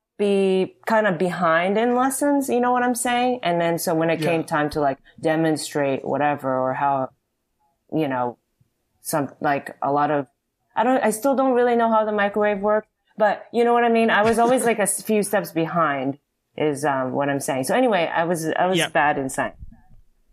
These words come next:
Speaker 3: 'Cause you were, hey, let me get this, uh, the right way around. You were born, you were born in Taiwan, right?
Speaker 1: Mm-hmm.
Speaker 3: And then you grew up in Japan.
Speaker 1: Right.
Speaker 3: And then you moved, how old are you when you moved to America?
Speaker 1: I came here when I was ten,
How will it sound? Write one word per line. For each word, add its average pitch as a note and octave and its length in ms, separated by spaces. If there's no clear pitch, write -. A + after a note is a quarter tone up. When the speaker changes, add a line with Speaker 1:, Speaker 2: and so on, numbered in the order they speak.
Speaker 3:
'Cause D#3+ 180
you C4 120
were, A3+ 140
hey, F3+ 180
let D#3 220
me D#3+ 100
get C#3 160
this, C#3+ 280
uh, C3+ 160
the D3 120
right C3+ 140
way B2+ 60
around. B2 340
You D3 100
were D3 80
born, F#3 560
you D3 120
were D3+ 80
born F#3+ 260
in F3+ 80
Taiwan, C#3 540
right? G#2 460
Speaker 1:
Mm-hmm. A3 200
Speaker 3:
And G3 100
then C#3 120
you C#3+ 80
grew C#3 160
up B2 100
in C3 80
Japan. A2+ 600
Speaker 1:
Right. C#3+ 320
Speaker 3:
And B2+ 160
then C3+ 200
you C#3 100
moved, C3 420
how D#3+ 200
old F3 120
are E3+ 40
you F3 160
when F3 80
you E3 80
moved E3 180
to - 60
America? E3+ 500
Speaker 1:
I A3 140
came C#4 280
here C#4 200
when A#3+ 120
I G#3 80
was F#3 220
ten, E3+ 540